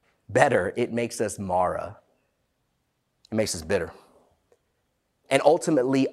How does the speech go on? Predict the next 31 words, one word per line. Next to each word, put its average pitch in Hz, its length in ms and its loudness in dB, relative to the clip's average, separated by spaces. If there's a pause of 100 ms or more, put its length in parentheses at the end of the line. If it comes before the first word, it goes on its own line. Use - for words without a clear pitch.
only 170 680 4 (140)
the 131 120 6
light 123 600 0 (180)
of 107 220 -2
God's 110 280 2
redemption 107 680 -2
can 117 180 -6
heal 135 240 0
the 113 120 -2
trauma 123 400 2
of - 200 -4
our 98 100 -2
pain, 110 380 -4
brokenness, 92 480 -6
and 87 100 -12
bitterness. - 600 -12 (360)
What 151 160 4
we're 151 160 4
introduced 175 720 2
to 131 200 4 (140)
in 147 160 4
this 127 180 2
story 135 520 4 (160)
is 147 160 4
a 127 120 4
deeply 214 840 0 (100)
tragic 190 680 2
and 147 140 0
painful 180 500 2
reality, 135 600 2
and 127 160 -4